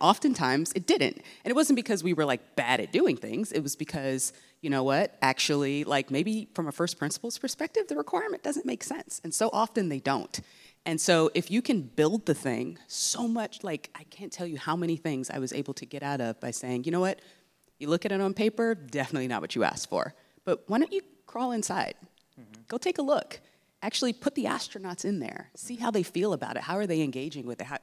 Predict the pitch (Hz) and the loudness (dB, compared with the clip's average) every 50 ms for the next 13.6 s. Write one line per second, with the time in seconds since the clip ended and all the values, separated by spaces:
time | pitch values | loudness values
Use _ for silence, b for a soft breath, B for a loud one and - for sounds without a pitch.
0 | b b b b b b b _ - 151 208 180 110 110 - _ _ - _ - | b b b b b b b _ -2 0 0 0 0 -2 -6 _ _ -20 _ -8
1 | - - 196 226 233 220 202 180 156 143 - 147 135 - 151 160 156 - 151 139 | -2 0 2 2 4 4 4 4 4 2 2 -2 -2 2 2 2 2 2 0 0
2 | 120 - - 330 - - - 151 131 127 - - 127 123 123 123 - - 160 - | -2 0 0 0 0 2 0 0 0 0 0 0 0 2 0 0 -2 -2 -4 -2
3 | 165 135 127 120 127 143 202 214 190 - 147 131 117 101 113 - 104 107 113 104 | -2 -2 -2 -4 -2 -2 0 0 0 0 -2 -2 -4 -6 -6 -6 -6 -6 -6 -4
4 | - 110 98 - - 85 85 80 b b b b b _ 139 131 120 117 117 107 | -4 -4 -4 -4 -6 -8 -10 -10 b b b b b _ -6 -4 -2 -2 -4 -6
5 | 85 - - - 143 123 127 123 120 120 113 107 110 98 95 98 107 107 120 - | -8 -10 -8 -6 -2 2 2 4 4 2 0 0 -2 -2 -2 -2 -2 -2 -2 -4
6 | - - - - - - - 82 73 - b b b b b - - - 160 139 | -4 -6 -6 -8 -12 -10 -8 -6 -6 -6 b b b b b -8 -4 2 2 4
7 | 135 131 - - - - 147 131 123 123 104 - - 156 156 196 220 202 170 143 | 4 2 0 -4 -4 -2 0 0 0 -2 -4 -4 -2 0 2 4 4 6 6 6
8 | - - 131 123 120 - - - - - _ _ _ _ _ _ - 160 156 - | 6 4 2 2 2 0 -4 -4 -4 -8 _ _ _ _ _ _ -8 -8 -8 -8
9 | - _ _ _ _ _ _ - - - 196 247 240 233 214 175 170 147 143 143 | -14 _ _ _ _ _ _ -6 -4 0 2 2 2 4 4 2 2 2 2 2
10 | 147 147 147 156 170 175 170 - - - - 123 - - - - 160 156 135 117 | 2 2 2 2 2 0 -4 -8 -14 -16 -16 -12 -12 -12 -10 -8 -8 -6 -4 -4
11 | - - - 123 143 - - - 151 147 151 - - - - - - - - 139 | -4 -4 -4 -4 -6 -6 -6 -6 -4 -4 -4 -6 -8 -10 -12 -12 -12 -10 -10 -10
12 | 143 139 143 139 139 135 135 b b b b b b b _ 143 139 131 123 123 | -8 -6 -4 -4 -4 -4 -6 b b b b b b b _ -6 -4 -2 -2 0
13 | 117 127 135 165 214 247 277 - - - - | 2 2 2 2 2 0 -2 -4 -6 -8 -10